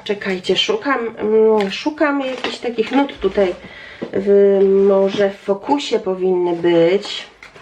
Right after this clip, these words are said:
Bo chyba można je już zamawiać z tego marcowego fokusu.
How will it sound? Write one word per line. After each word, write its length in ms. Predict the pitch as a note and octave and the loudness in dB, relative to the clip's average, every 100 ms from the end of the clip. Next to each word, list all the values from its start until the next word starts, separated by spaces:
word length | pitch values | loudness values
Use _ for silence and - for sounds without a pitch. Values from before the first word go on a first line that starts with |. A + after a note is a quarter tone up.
| - - _ _ _ - - - - - - - | -14 -14 _ _ _ -20 -20 -18 -16 -16 -16 -6
Bo 80 | F#3 | -4
chyba 360 | - A#3+ A3 G#3+ | -2 0 0 0
można 340 | A#3 B3 B3 | -2 -2 2
je 220 | A3+ G3+ | 4 4
już 300 | G3+ A#3 B3 | 2 0 -4
zamawiać 540 | A3 A3 A3+ A3+ A#3 - | -2 0 0 2 0 0
z 40 | |
tego 280 | A3+ A3 G#3 | -4 0 0
marcowego 600 | G#3+ G3+ - G#3+ G#3 A3+ | 0 -2 -2 0 0 0
fokusu. 800 | A3 A3 - A#3 - F#3+ D#3 | 0 -2 0 0 -2 -2 -2